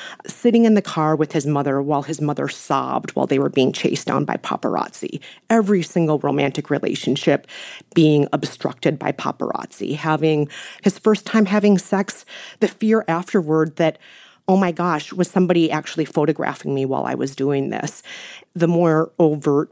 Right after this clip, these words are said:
more recent things with how they treated Meghan. And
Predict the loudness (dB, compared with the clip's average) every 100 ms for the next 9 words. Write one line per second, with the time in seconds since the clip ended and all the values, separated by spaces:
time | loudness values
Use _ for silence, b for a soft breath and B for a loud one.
0 | -4 -2 -2 -2 -2 0 0 0 -2 -4
1 | -4 -2 -2 -4 -4 -4 -6 -14 _ -4
2 | 0 0 0 0 2 0 2 2 2 -2
3 | -4 -4 -2 0 -2